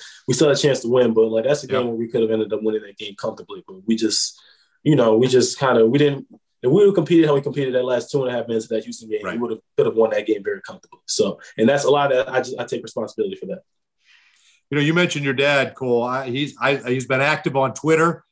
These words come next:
Speaker 2: engaging with
Speaker 1: <laughs>
Speaker 2: Magic fans, <laughs> right? I love that. What do you, what's your conversations like? And, and I know he's a guy that you, that you lean on heavily when you have N B A questions and advice. And how do you separate the dad, the N B A player, right? You, you got a great resource for yourself.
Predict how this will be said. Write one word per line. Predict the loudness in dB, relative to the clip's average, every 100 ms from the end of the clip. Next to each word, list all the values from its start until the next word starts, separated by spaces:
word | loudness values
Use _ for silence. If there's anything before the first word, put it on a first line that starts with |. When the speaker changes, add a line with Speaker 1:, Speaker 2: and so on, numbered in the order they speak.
| _
Speaker 2:
engaging | -6 -2 0 0 2 0
with | 0 0
Speaker 1:
<laughs> | 0
Speaker 2:
Magic | 2 0
fans, | 0 2 2 0 -2
<laughs> | 0
right? | 0 0
I | 0
love | 0 0
that. | 0 -2
What | -2
do | -2
you, | -4 -6 -12 -4
what's | -4 -2
your | 0 0 0
conversations | 0 0 -2 -2 -2 -2 -4 -8
like? | -6 -2 -2 -2
And, | -6 -8 _ -4
and | 0
I | 2
know | 2 2
he's | 2 -2
a |
guy | -4 -2 0
that | -2 -6
you, | -8 -8
that | -6 -6
you | -4 -2
lean | 0 0
on | -4 -4
heavily | -4 -4 -4 -6
when | -6
you | -8
have | -8
N | -8 -6
B | -6
A | -6
questions | -6 -8 -10 -12 -14 -12
and | -12 -12 _
advice. | -8 -2 0 0 0 -4
And | -8 -10 _ _ -2
how | 0
do |
you | 0
separate | 0 -2 0 0 0
the | 0
dad, | 2 2 2
the | 0 -2
N | 0
B | 0
A | 0
player, | 0 -4 -4 -4
right? | -4 -4
You, | -6
you | -6
got | -2 -2
a |
great | 0 0 0
resource | 0 -2 -2 -6 -8
for | -12 -14
yourself. | -14 -16 -20